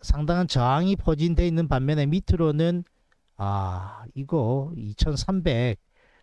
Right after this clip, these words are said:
또 저번처럼 깨지 않을까 이런 우려도 상당히 있는, 아, 다음 주가 될 것 같다. 일단 그렇게 말씀드리고요. 자, 이 개인 투자자가 겁없이 계속 달라드는데요.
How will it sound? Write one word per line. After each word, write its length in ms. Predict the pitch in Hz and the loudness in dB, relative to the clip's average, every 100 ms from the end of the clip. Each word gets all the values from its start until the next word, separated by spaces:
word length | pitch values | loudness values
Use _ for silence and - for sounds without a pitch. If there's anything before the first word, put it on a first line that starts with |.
| _ | _
또 200 | - 139 | -2 -2
저번처럼 760 | 120 127 117 165 - 190 127 123 107 | 0 0 2 2 2 2 2 0 -6
깨지 320 | - 214 208 | -2 -2 2
않을까 380 | 196 139 151 139 | 0 0 0 0
이런 220 | 135 185 | 2 0
우려도 260 | 220 233 196 | 2 0 0
상당히 460 | - 165 165 214 202 | -6 -8 -6 -6 -4
있는, 380 | 143 160 185 185 _ _ _ | -2 -2 -2 -6 _ _ _
아, 480 | 101 95 104 113 - | -6 -6 -8 -12 -8
다음 220 | - 151 | -2 0
주가 160 | 147 127 | 0 0
될 120 | - | 0
것 260 | - 117 _ | -2 -4 _
같다. 280 | 120 101 _ | -4 -4 _
일단 440 | 120 - 120 98 | -10 -2 -2 -2
그렇게 220 | 113 - 120 | -4 -4 -2
말씀드리고요. 960 | 107 - - 160 180 123 87 110 160 _ _ _ _ _ - _ _ _ _ _ | -2 -2 -4 -2 0 0 -2 -6 -10 _ _ _ _ _ -20 _ _ _ _ _
자, 180 | - 147 | -2 0
이 160 | 165 | 0
개인 320 | 180 - 135 160 | 0 2 2 -4
투자자가 500 | - 196 185 156 127 | 0 2 2 2 0
겁없이 520 | - 131 190 208 - | 0 2 2 -2 0
계속 580 | - 80 76 71 - - | 0 2 0 2 0 2
달라드는데요. 1000 | 170 202 165 175 196 175 135 147 120 | 2 4 4 4 4 2 2 2 0